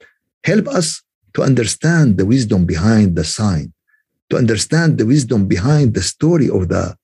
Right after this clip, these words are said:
Prophet. We feel that as we are with the Prophet Salih, give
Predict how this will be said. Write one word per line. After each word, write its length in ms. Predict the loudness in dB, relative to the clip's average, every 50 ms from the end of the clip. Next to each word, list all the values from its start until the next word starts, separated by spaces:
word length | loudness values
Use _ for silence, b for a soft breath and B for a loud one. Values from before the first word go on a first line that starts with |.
| _ _ _ _ _ _ -4
Prophet. 440 | -4 -4 -2 -4 -6 -6 -8 -12 _ _ _ _ _ _ _
We 100 | -2 -2
feel 300 | -2 0 0 0 2 2
that 240 | 2 0 -2 -4 -6 -6 -2
as 340 | 0 0 2 0 0 -2 -4
we 80 | -6 -4 -4
are 260 | -2 -2 -2 -2 -4 -8 _ _ _ _
with 220 | -2 0 0 0 0
the 80 | -2
Prophet 320 | -2 -2 -4 -2 -2 -4 -4
Salih, 440 | -4 -2 -2 -2 -2 -2 -4 -6 -8 -14 _ _ b b b b b b -2
give 160 | 0 0 0